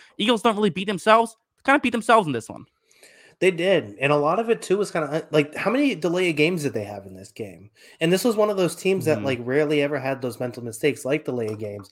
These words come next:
Speaker 2: like false starts, like stuff like that. And it just seemed like at the worst time of the season, they had that stuff, uh, happen in this game. They, I mean, they committed more penalties.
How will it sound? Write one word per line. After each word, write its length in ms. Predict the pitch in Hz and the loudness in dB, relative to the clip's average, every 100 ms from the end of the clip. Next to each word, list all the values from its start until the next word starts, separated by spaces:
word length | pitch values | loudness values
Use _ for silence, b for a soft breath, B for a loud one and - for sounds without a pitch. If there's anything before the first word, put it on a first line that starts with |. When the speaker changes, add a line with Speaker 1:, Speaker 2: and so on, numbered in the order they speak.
| b b | b b
Speaker 2:
like 180 | 135 139 | 0 0
false 260 | - 131 120 | 0 -2 -2
starts, 260 | 123 107 | -6 -4
like 160 | 127 127 | -6 -6
stuff 260 | - 127 | -4 -6
like 180 | 113 107 | -6 -8
that. 340 | 147 160 147 - b b b - | -4 -2 -2 -6 b b b -4
And 100 | 175 | -2
it 40 | |
just 180 | 185 175 | -2 0
seemed 160 | 190 | 0
like 160 | 180 175 | 0 -2
at 100 | 151 | 0
the 120 | 143 | -2
worst 520 | 127 127 139 165 170 | -2 0 2 2 0
time 220 | - 165 151 | -2 -2 0
of 60 | |
the 80 | 139 | -2
season, 580 | 127 151 135 127 95 95 _ _ - | 0 0 0 -2 -10 -12 _ _ -4
they 120 | 139 | 0
had 180 | 127 117 | 0 -2
that 120 | 113 - | -4 -6
stuff, 260 | - - - - | -8 -8 -10 -8
uh, 340 | 117 110 101 | -6 -6 -8
happen 380 | 104 120 110 104 | -6 -6 -6 -10
in 100 | 101 | -12
this 160 | 107 104 | -12 -14
game. 220 | - 98 | -14 -12
They, 200 | 113 139 127 | -6 -4 -2
I 40 | |
mean, 160 | 151 151 | -2 0
they 100 | 151 | -2
committed 340 | 180 175 185 | -2 -2 -2
more 160 | 175 180 | -4 -2
penalties. 580 | 156 165 156 131 117 | -2 -2 -4 -4 -6